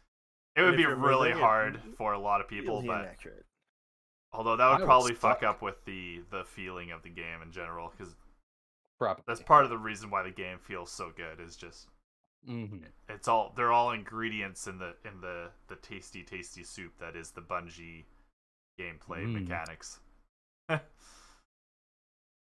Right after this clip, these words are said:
Speaker 1: Um,
Speaker 2: <laughs> I will have you know, sorry, pardon me, Dragon Age Origins is nine ninety-nine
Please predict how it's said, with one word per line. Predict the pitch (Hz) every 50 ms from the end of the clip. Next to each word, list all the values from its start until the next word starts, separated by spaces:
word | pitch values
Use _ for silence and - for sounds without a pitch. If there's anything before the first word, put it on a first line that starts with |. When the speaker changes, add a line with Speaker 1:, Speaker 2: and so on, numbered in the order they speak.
| _ _ _ _ _ _ _ -
Speaker 1:
Um, | 127 123 117 113 110 107 107 107 107 107 107 107 107 113 - - _ -
Speaker 2:
<laughs> | 233 - _ _ 262 - _ _ _ 254 - _ _ _ _
I | -
will | 117 120 117
have | 139 147 143 135
you | 135 131
know, | 123 123 120 117 113 117 123 127 - _ _
sorry, | - - 127 110 101 95 92 95 95 - _ _ _ _ -
pardon | 110 101 92 92
me, | 92 73 67 - _ _ _ -
Dragon | 160 156 160 156 151 143
Age | 135 123
Origins | 127 127 127 127 120 120 117 110 104 104
is | 107 98 98 101
nine | 110 104 104 104 104
ninety-nine | 104 101 98 95 95 90 - - - _